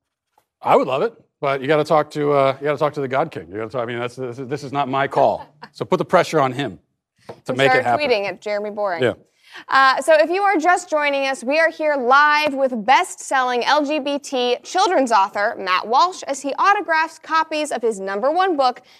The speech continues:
Speaker 2: Johnny the Walrus, which is only available to Daily Wire All Access members. So if you are not already a member and you want to be one, uh, go to dailywire dot com slash Johnny and you will get a signed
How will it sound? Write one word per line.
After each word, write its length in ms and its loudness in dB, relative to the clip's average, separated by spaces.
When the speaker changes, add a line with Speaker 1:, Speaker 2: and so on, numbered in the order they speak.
Speaker 2:
Johnny 260 4
the 80 -4
Walrus, 400 -2
which 160 -4
is 140 -2
only 300 2
available 440 0
to 120 -12
Daily 260 0
Wire 380 0
All 200 2
Access 420 -4
members. 380 -10
So 120 4
if 80 4
you 100 4
are 140 4
not 400 4
already 300 2
a 80 -2
member 340 4
and 160 -2
you 80 -6
want 300 -6
to 60 -14
be 160 0
one, 360 2
uh, 220 6
go 180 6
to 80 2
dailywire 680 0
dot 280 2
com 320 0
slash 480 0
Johnny 400 0
and 160 -2
you 60 -4
will 120 -2
get 340 2
a 120 -2
signed 600 0